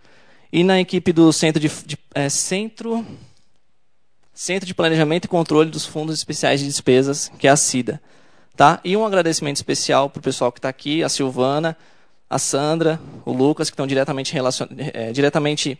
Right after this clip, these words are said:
voltados pra essa parte de utilidade pública e ajudaram a gente a, a propor esse, a elaborar esse material. A Sueli, na verdade, fazia essa parte antes.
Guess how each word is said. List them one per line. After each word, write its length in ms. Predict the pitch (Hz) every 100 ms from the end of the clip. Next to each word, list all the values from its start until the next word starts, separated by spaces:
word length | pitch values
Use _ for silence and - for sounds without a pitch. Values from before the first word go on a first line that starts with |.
| -
voltados 540 | 147 175 180 160 160 -
pra 80 | 143
essa 160 | 143
parte 220 | 135 131
de 40 | 131
utilidade 380 | - 113 113 -
pública 440 | 139 160 170 165 - - - -
e 100 | 123
ajudaram 480 | 131 127 127 131
a 80 | 127
gente 400 | 123 123 131 - -
a, 340 | 120 117 113 - - - - - - - -
a 120 | -
propor 640 | - _ - 139 - 143
esse, 160 | 139 -
a 160 | 131
elaborar 360 | 120 131 131 131
esse 140 | 135
material. 500 | 139 127 139 151 175 - - - -
A 120 | 185
Sueli, 400 | 196 202 165 170
na 100 | 180
verdade, 360 | 151 143 143 160
fazia 320 | 160 147 156
essa 160 | 160 151
parte 340 | 139 143 -
antes. 440 | 135 160 165 -